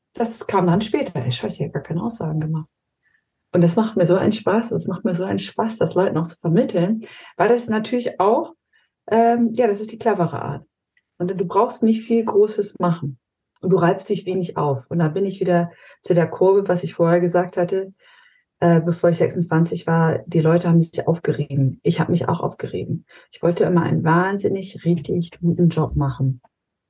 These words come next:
Und habe mich aufgerieben und dachte, "Die müssen sich doch verstehen. Das macht doch Sinn, weil ich hatte ja auf der sachlichen Ebene auch immer recht." Weißt du, so.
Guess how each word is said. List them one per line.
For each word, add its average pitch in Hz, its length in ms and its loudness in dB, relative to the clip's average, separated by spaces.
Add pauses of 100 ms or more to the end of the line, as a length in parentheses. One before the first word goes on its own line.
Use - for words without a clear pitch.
(320)
Und 165 80 2
habe 170 120 0
mich - 180 -6
aufgerieben 170 640 2
und 165 140 -2
dachte, - 180 -8
"Die 160 80 -10
müssen 190 220 -4
sich 170 60 -4
doch 170 80 -4
verstehen. 196 760 2 (240)
Das 170 120 -6
macht 220 160 0
doch - 60 -8
Sinn, 233 420 2
weil 160 380 0
ich 170 180 -8
hatte 214 160 -2
ja 202 140 2
auf 180 280 -2
der 214 140 2
sachlichen 220 420 0
Ebene 214 220 2
auch - 80 -8
immer 220 240 0
recht." 254 420 -6 (280)
Weißt 220 240 2
du, 233 80 0
so. 196 360 4